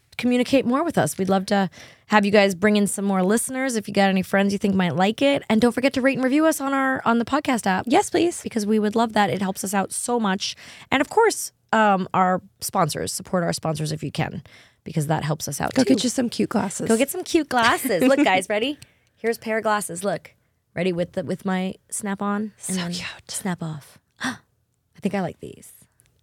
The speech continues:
Speaker 1: I like the clear frames.
Speaker 2: They're really cute.
Speaker 1: But then these are just fun to just give you a little flash of color.
Speaker 2: <laughs>
Speaker 1: What?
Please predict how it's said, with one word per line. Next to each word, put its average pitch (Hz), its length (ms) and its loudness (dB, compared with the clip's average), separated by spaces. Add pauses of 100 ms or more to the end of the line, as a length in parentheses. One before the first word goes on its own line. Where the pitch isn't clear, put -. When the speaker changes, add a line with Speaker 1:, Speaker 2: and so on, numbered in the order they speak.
Speaker 1:
I 175 80 -8
like 175 240 -6
the 165 280 -6
clear 160 240 -6
frames. - 480 -10
Speaker 2:
They're 294 140 4
really 233 220 0
cute. - 300 -10
Speaker 1:
But 196 100 -8
then 202 80 0
these 202 140 0
are 214 60 -8
just 208 200 -8
fun 190 240 -8
to 170 100 -12
just - 400 -10 (260)
give 185 140 -6
you 185 80 -4
a - 20 -6
little 180 180 -6
flash 202 320 -8
of 202 60 -16
color. 208 320 -14 (120)
Speaker 2:
<laughs> - 140 -10
Speaker 1:
What? 311 460 -4